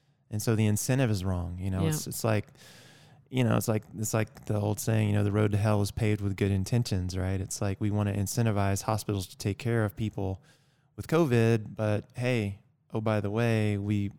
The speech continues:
Speaker 1: accidentally incentivized the wrong behavior here, and therefore the numbers might be skewed because of that. But it, but it was cool that the, uh, C D C finally started breaking out covid only deaths versus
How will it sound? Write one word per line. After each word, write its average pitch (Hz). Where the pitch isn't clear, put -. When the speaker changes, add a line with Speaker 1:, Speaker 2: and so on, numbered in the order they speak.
Speaker 1:
accidentally 104
incentivized 95
the -
wrong 92
behavior 90
here, 87
and 101
therefore 95
the 107
numbers 95
might 92
be 107
skewed 107
because 104
of 95
that. 92
But 127
it, 123
but 127
it 120
was 147
cool 120
that 101
the, 104
uh, 98
C 117
D 110
C 110
finally 104
started 98
breaking 101
out 95
covid 98
only 107
deaths 107
versus 95